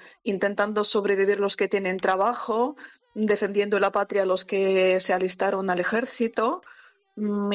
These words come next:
y, bueno, en la población civil vivimos siempre mirando al cielo, porque a diario, sin ninguna excepción, llegan misiles o drones. Y Odessa es uno de los puntos de interés de Rusia.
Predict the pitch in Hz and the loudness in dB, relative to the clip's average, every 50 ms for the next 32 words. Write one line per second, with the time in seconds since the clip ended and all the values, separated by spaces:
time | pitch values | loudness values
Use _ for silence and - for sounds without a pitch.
0 | - - - 233 214 208 208 202 202 202 196 196 214 220 208 196 196 196 196 196 | -4 -4 -4 -2 0 0 0 2 2 2 4 4 2 2 2 0 0 0 0 0
1 | 196 190 202 196 - - 233 247 269 - - 262 233 240 233 247 311 403 415 440 | 2 2 2 0 2 0 -2 -2 -2 -2 -2 -2 0 0 0 2 2 0 -2 0
2 | 392 302 247 233 214 220 220 220 220 220 214 - - 220 214 220 220 214 226 220 | 0 2 2 2 2 2 0 0 0 0 -2 0 0 0 0 0 0 0 0 2
3 | 220 226 226 226 220 226 208 208 208 208 202 202 190 196 - - - 233 233 247 | 2 2 2 2 2 2 2 2 0 0 0 0 0 0 -2 -2 0 2 2 2
4 | 240 208 190 190 180 180 202 196 190 - - 196 185 - 196 196 190 202 214 220 | 2 0 -2 -4 -6 -2 0 0 0 2 0 -2 -2 0 -2 -2 0 2 2 2
5 | 226 220 220 208 214 240 302 - - - - - - - - - - 196 196 196 | 2 2 0 -2 -2 -2 -6 -8 -14 -20 -20 -20 -20 -8 -4 0 0 0 0 0
6 | 196 196 190 202 214 214 220 220 214 - 233 208 - - - 226 226 226 233 247 | -4 -4 -4 -4 -2 0 0 0 0 -2 -4 -4 -6 -4 -2 0 0 0 0 2
7 | 247 247 220 202 196 196 202 208 190 190 - - 233 240 233 208 - 220 196 190 | 2 2 2 2 2 0 -2 -2 -2 -2 0 0 0 0 0 0 0 -4 -4 -2
8 | 202 202 220 226 214 185 185 196 - - - _ _ _ _ _ _ _ - 202 | -2 -2 0 0 -2 -4 -4 -4 -6 -8 -10 _ _ _ _ _ _ _ 0 2
9 | 196 190 190 185 202 202 208 - 226 220 220 226 226 226 240 240 247 240 247 247 | 2 2 2 2 2 0 0 0 -2 -2 -2 0 0 0 2 2 2 2 2 0
10 | - - - 247 247 247 240 247 226 226 214 202 196 196 202 196 202 208 214 208 | -2 -2 0 0 0 2 2 0 0 0 -2 -2 -4 -2 0 0 0 0 -2 0
11 | 208 196 196 202 208 220 233 233 - 233 226 254 285 359 | -2 -2 0 2 2 2 0 0 0 -2 -2 -2 -2 -6